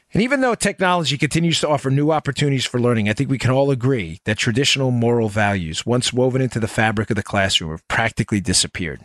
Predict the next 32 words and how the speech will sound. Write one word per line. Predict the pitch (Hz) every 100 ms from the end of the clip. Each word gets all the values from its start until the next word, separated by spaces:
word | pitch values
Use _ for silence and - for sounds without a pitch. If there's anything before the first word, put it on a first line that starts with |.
| - - -
Ain't | 95 98
that | 95 90
the | -
truth? | - 62 - - - - - - -
That's | 151 -
why | 202
we | 196
need | 170 165
to | 156
consider | 147 - 143 127
Freedom | - 143 156 139
Project | 139 135 120 120
Academy's | 113 117 107 95 90 -
fully | - 135 165
accredited | 175 - 120 98 87 85
Judeo-Christian | 82 104 92 117 143 139 120 104 - 90
classical | - 120 127 - - 127
online | 104 113 107 104 98
school | - 98 87
for | 101
kindergarten | 98 165 170 156 135 117 110 -
all | 143 147 147
the | 139
way | 127 117
through | 110 117 107
high | 101
school. | 95 - - - - - - _
We're | 147
talking | 170 170 165
about | 143 135
an | 117
incredible | 113 - - 175 220 226 220